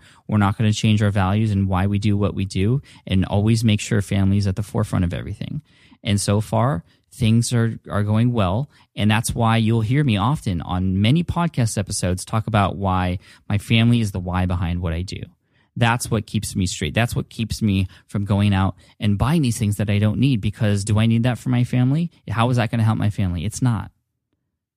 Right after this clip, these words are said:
Now, I'm not saying that ha-, your family has to be your why. Your why is your why, and I can't tell you what your why is. You should know.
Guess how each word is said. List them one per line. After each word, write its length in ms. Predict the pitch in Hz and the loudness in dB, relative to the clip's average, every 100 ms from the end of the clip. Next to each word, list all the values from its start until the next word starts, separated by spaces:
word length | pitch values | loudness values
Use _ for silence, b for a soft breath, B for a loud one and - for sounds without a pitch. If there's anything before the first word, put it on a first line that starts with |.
| _ _ _ _ _ - | _ _ _ _ _ 2
Now, 120 | 117 | 4
I'm 80 | 123 | 4
not 160 | 127 | 4
saying 280 | - 131 120 | 2 2 4
that 220 | 110 95 - _ - | 2 0 -8 _ -10
ha-, 200 | 113 110 | -6 -4
your 300 | - 110 131 | -2 0 0
family 360 | 143 113 95 92 | 0 2 2 2
has 240 | 98 92 | 0 -2
to 80 | - | -4
be 180 | 98 92 | -4 -2
your 260 | 87 92 90 98 | -2 -2 -4 -4
why. 280 | 80 76 90 | -6 -4 -4
Your 340 | - 165 139 | -2 0 2
why 280 | 135 131 127 | 2 4 4
is 200 | 120 107 | 2 0
your 140 | 120 | -2
why, 300 | 110 123 76 | 0 0 0
and 160 | 90 95 | -4 -4
I 80 | 101 | -4
can't 260 | - 120 | -4 -4
tell 220 | - 143 | -2 0
you 120 | 120 95 | 2 0
what 180 | 87 | -2
your 140 | 52 90 | -4 -4
why 200 | 85 82 | -4 -6
is. 300 | 95 123 - | -4 -4 -2
You 80 | 120 | -4
should 200 | - 101 | -2 2
know. 420 | 135 80 101 | 2 2 -4